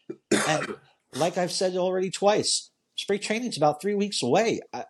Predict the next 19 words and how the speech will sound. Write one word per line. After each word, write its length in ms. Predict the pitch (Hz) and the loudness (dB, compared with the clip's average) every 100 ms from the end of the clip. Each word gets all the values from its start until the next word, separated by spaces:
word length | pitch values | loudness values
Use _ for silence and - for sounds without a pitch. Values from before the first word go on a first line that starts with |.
| _ | _
what 260 | 139 139 208 | -4 2 2
do 60 | |
you 220 | 226 226 185 | 2 4 2
attest, 640 | - - 196 - - - _ _ - - | 2 0 2 2 -2 -6 _ _ -20 0
or 400 | 151 139 135 110 - - | 4 4 2 -4 -12 -10
do 80 | 170 | -4
you 200 | 226 226 | -4 -4
even 240 | 170 165 147 | 0 0 0
remember 380 | 135 156 196 113 | -2 0 0 2
an 40 | |
offseason 540 | 139 180 - 113 110 117 | 4 2 0 -4 -6 -2
where 280 | 113 107 - _ _ _ - | -2 -2 -8 _ _ _ -8
so 320 | - - 247 | 0 2 2
many 280 | 185 127 127 _ _ | 0 -2 -4 _ _
free 240 | - 151 180 | -4 2 2
agents 260 | - 123 | 0 -2
are 80 | 131 | 0
available 560 | 98 131 160 113 104 104 | 2 4 4 4 0 -2
and 140 | 104 | -8